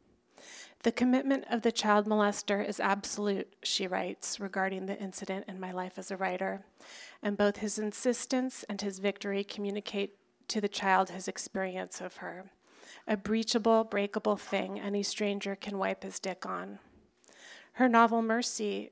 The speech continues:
from nineteen ninety complements that cold indictment with the flustered, anguished anguish of a child.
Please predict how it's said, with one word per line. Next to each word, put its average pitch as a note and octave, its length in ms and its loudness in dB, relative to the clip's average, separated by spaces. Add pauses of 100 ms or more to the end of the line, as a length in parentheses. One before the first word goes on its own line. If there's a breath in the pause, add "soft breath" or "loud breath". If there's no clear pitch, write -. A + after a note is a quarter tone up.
from G#3 180 -6
nineteen G3+ 440 -2
ninety G3 440 -4
complements G#3 680 -2
that G3 200 -2
cold G3+ 300 0
indictment F#3 600 -4
with G#3 120 -8
the G#3 100 -2
flustered, G#3 540 -2
anguished G3 680 -4 (220)
anguish G3+ 400 0
of G3 100 -4
a G3+ 60 -2
child. F3 640 -6